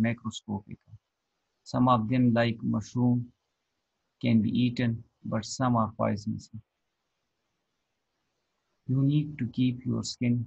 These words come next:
clean to avoid such disease. You can read disease caused by fungi. It's athlete, uh, athlete, uh, athlete's foot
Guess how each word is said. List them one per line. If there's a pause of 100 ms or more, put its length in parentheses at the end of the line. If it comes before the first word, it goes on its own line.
clean (840)
to
avoid
such
disease. (720)
You
can
read (1200)
disease
caused
by
fungi. (1700)
It's (240)
athlete, (200)
uh, (160)
athlete, (240)
uh, (140)
athlete's (140)
foot